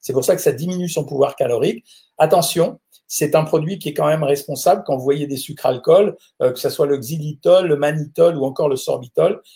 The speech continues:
Ils sont connus pour être responsables de troubles intestinaux, du type, euh, diarrhée, ballonnement, si vous en consommez avec excès. Les chewing-gums sans sucre, c'est exactement la même chose. Donc, c'est peu calorique,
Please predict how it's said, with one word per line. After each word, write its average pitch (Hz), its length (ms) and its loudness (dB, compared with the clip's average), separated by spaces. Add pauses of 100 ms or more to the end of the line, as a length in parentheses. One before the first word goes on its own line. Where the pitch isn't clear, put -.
(120)
Ils 147 80 -10
sont 156 120 -2
connus 165 280 -2
pour 165 140 2
être 139 120 0
responsables 151 520 -2
de 131 80 -4
troubles 160 320 -10 (160)
intestinaux, 170 920 -2
du 113 180 -20
type, 151 280 -10
euh, 120 160 0
diarrhée, 113 360 0
ballonnement, 113 560 -4 (200)
si - 140 -10
vous 147 160 -4
en 135 100 0
consommez 139 640 -2
avec 165 500 2
excès. 139 480 -4 (280)
Les 139 140 2
chewing-gums 190 380 0
sans 156 120 0
sucre, 185 320 -8
c'est - 160 -4
exactement 143 400 0
la 135 80 0
même 127 140 -4
chose. 113 220 -2
Donc, 110 160 -10 (260)
c'est 139 200 -2
peu 139 160 4
calorique, 110 640 0